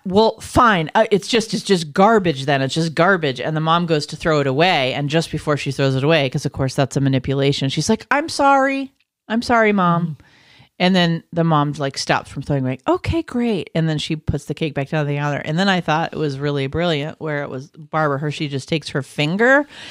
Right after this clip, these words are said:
Speaker 1: and puts it in the icing and feeds it to her. And
Speaker 2: Mm-hmm.
Speaker 1: she licks the, th-, I was just like,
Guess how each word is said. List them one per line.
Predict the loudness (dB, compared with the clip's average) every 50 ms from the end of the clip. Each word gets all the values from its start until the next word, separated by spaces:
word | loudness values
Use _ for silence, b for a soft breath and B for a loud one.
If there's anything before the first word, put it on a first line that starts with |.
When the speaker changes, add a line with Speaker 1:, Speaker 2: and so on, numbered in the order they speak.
| B B B
Speaker 1:
and | 0 2 4
puts | 4 2 2 4 4
it | 4
in | 4 4 2 2
the | 0 2
icing | 2 2 4 2 2 2 2 4 4 6 6 4 4 2 -2 B B B B B B
and | 2 2 4 2 0
feeds | -2 -8 -20 -8 -2 2 4 4 4 4 4 2 2
it | 0 0 0 0
to | 2 4 6 6
her. | 6 6 4 2
And | 0 0 0 2 2
Speaker 2:
Mm-hmm. |
Speaker 1:
she | 2 4 4
licks | 4 4 4 2 2 0 -8 -10
the, | -6 -6 -6
th-, | -4 -4 -4 0
I | 2 2 4 4
was | 4 4
just | 2 0 -4 -4 -4
like, | -4 -4 -4 -6 -8 -14